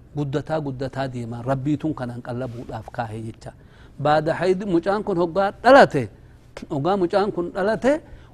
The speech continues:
wanni dhiigni achitti ittifamee, achitti taa'u jiru suni isa booda duuba deemee wajjiniin isaa wajjin ba'a. Inni sun maal je'ama gaafas?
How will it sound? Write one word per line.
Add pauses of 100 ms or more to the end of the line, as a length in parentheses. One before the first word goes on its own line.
wanni
dhiigni
achitti
ittifamee, (280)
achitti
taa'u
jiru
suni (300)
isa
booda (580)
duuba (220)
deemee
wajjiniin
isaa
wajjin
ba'a.
Inni
sun
maal
je'ama
gaafas?